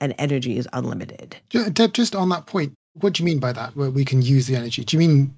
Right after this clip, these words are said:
Speaker 2: solar cells and wind power and that, that
Speaker 1: Yeah,
Speaker 2: kind of thing?
Speaker 1: exactly. So basically,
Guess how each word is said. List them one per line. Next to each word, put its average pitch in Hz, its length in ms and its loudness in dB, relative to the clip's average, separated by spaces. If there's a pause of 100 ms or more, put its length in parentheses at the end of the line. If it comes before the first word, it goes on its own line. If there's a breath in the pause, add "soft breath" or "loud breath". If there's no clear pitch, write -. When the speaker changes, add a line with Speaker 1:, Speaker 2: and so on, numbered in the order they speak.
(140)
Speaker 2:
solar 156 260 2
cells 120 400 -4
and 120 180 -4
wind 135 220 2
power 117 340 -6
and 120 180 -6
that, 143 140 -4
that 165 120 2
Speaker 1:
Yeah, 359 100 10
Speaker 2:
kind 269 120 4
of - 100 -6
thing? - 40 -2
Speaker 1:
exactly. 196 480 0
So 208 220 4
basically, 208 640 0